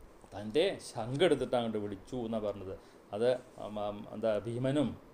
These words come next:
അർജുനനും എല്ലാവരും കൂടിയിട്ട് അവരവരെ ശംഖുകളൊക്കെ എടുത്തിട്ട്, ആ, വിളിക്കുകയുണ്ടായത്. എന്നിട്ട് അത് കേട്ട-, അത് കേട്ടപ്പോൾ, ആ ശംഖുവിളി കേട്ടപ്പോൾ, മൂന്ന് പേരുടെയും ശംഖുവിളി കേൾക്കുമ്പോൾ, എന്താ ശംഖുവിളി എന്ന് പറഞ്ഞിട്ടുണ്ടെങ്കിൽ എന്താ അർത്ഥം?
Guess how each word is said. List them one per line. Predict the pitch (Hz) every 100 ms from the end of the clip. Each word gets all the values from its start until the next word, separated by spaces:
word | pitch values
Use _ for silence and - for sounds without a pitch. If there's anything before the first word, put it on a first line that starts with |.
| -
അർജുനനും | 95 110 139 147 147 85 - - - 104
എല്ലാവരും | 104 123 151 165
കൂടിയിട്ട് | 131 110 104 113
അവരവരെ | 110 113 135 151
ശംഖുകളൊക്കെ | 139 117 127 139 127
എടുത്തിട്ട്, | 110 - - 160 302 - - - - - - - - - - - - - - - - - - - -
ആ, | 110 113
വിളിക്കുകയുണ്ടായത്. | 127 147 127 113 - 135 113 107 98 101 - - -
എന്നിട്ട് | 107 123 - 151 190 - -
അത് | 98 120
കേട്ട-, | 120 120
അത് | 123 131 127
കേട്ടപ്പോൾ, | 127 113 127 - 277 190 - 110
ആ | 139
ശംഖുവിളി | - 123 127 165 175
കേട്ടപ്പോൾ, | 139 113 110
മൂന്ന് | 104 120
പേരുടെയും | 143 151 151 160
ശംഖുവിളി | 160 139 151 151
കേൾക്കുമ്പോൾ, | 151 151 143 151 139
എന്താ | 117 147
ശംഖുവിളി | 139 120 131 151 160
എന്ന് | 160
പറഞ്ഞിട്ടുണ്ടെങ്കിൽ | 151 147 147 143
എന്താ | 131 143
അർത്ഥം? | 127 - 127 131 - -